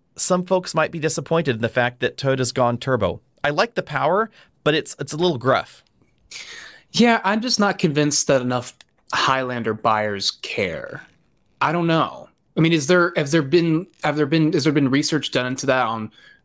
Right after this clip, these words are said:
Speaker 2: buyers of three-row family crossovers caring what their engine is under the hood, unless it's, like, a hybrid?
Speaker 1: We'll
Speaker 2: They're
Speaker 1: see.
Speaker 2: like, "I want the
Speaker 1: Yeah.
Speaker 2: efficiency." 'Cause I feel like if you talk, if I talked to, like, a family member
Speaker 1: Mm-hmm.
Speaker 2: looking into that, and I told them, "Oh, they swapped out the two or the three point five V six for a two,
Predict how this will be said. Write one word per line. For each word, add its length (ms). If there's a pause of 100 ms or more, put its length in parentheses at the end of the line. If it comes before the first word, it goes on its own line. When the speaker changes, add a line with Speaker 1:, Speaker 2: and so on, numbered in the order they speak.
(180)
Speaker 2:
buyers 400
of 200
three-row 540 (140)
family 240
crossovers 560
caring 360
what 120
their 120
engine 280
is 400
under 160
the 80
hood, 120
unless 280
it's, 100
like, 140
a 40
hybrid? 280
Speaker 1:
We'll 140
Speaker 2:
They're 100
Speaker 1:
see. 20
Speaker 2:
like, 240
"I 60
want 160
the 80
Speaker 1:
Yeah. 60
Speaker 2:
efficiency." 420
'Cause 200 (300)
I 60
feel 120
like 120
if 100
you 60
talk, 260
if 80
I 120
talked 300
to, 60
like, 100
a 40
family 280
member 400
Speaker 1:
Mm-hmm. 380
Speaker 2:
looking 260
into 180
that, 260
and 80
I 80
told 240
them, 160
"Oh, 160
they 120
swapped 380
out 160
the 80
two 340 (260)
or 60
the 60
three 200
point 220
five 220
V 80
six 260
for 140
a 60
two, 280